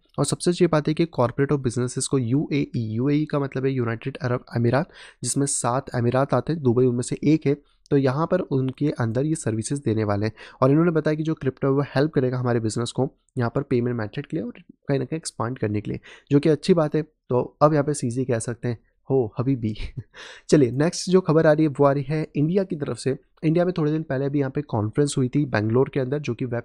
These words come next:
थ्री के ऊपर थी, and इसको ऑर्गेनाइज किया था Coin डीसीएक्स ने। अ, मेरा वाला अगर आपने व्लॉग नहीं देखा तो जाके देख सकते हो,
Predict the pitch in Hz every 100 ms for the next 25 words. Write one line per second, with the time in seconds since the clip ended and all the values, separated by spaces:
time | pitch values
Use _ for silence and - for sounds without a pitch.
0 | - - 190 175 143 135 143 - - 127
1 | 135 139 - 156 139 139 - 127 139 139
2 | 120 120 113 120 135 175 156 151 160 _
3 | _ 117 107 110 127 143 135 135 123 127
4 | 135 123 117 120 127 120 123 120 117 107
5 | 110 - - - 151